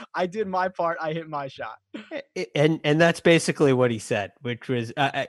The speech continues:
Speaker 2: I, I need, I haven't had a good shot in, in seven holes. Now it's my time." And he goes on, "I, I love my family." I thought it was very entertaining, and he turned from a quiet guy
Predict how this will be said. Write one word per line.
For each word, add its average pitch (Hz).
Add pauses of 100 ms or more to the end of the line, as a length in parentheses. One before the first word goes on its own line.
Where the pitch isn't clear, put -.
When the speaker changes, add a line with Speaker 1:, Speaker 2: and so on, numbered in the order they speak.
Speaker 2:
I, 135
I 175
need, 170 (160)
I 135
haven't 165
had 175
a 156
good 156
shot 147
in, 135
in 123
seven 139
holes. 127 (320)
Now 127
it's 120
my 113
time." 104
And 139
he 131
goes 127
on, 120
"I, 117
I 113
love 120
my 117
family." 135
I 147
thought 175
it 160
was 135
very 139
entertaining, 117
and 117 (240)
he 151
turned 143
from 131
a 120
quiet 120
guy 101